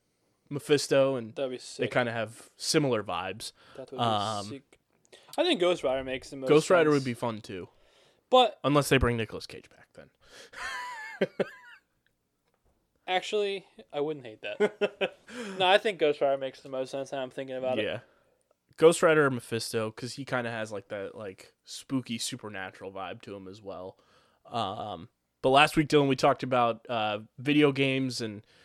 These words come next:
Speaker 1: do they need movies and series? Well, um, Amazon said yes.
Speaker 2: Another one.
Speaker 1: Yes, they do,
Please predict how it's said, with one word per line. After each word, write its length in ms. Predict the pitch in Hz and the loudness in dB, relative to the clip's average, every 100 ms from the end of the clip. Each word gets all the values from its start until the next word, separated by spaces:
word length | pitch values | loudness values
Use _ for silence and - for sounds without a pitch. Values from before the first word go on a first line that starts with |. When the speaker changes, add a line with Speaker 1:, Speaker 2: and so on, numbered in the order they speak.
| _ - | _ 2
Speaker 1:
do 100 | 170 | 8
they 120 | 175 | 8
need 200 | 170 147 | 8 4
movies 340 | 147 143 135 120 | 4 4 2 0
and 100 | 113 | -4
series? 580 | 139 135 131 127 120 | 0 2 2 0 -2
Well, 300 | 120 117 110 | -2 0 0
um, 300 | 110 107 104 - - | 0 -2 -8 -10 -4
Amazon 440 | 127 131 127 120 117 | 0 0 0 -2 -2
said 260 | 123 113 | -4 0
yes. 360 | 147 170 - - | 4 4 4 6
Speaker 2:
Another 340 | 143 143 135 | 10 12 12
one. 200 | 113 113 - | 12 10 4
Speaker 1:
Yes, 220 | 127 127 | 2 4
they 120 | 139 143 | 6 8
do, 280 | 160 113 | 8 8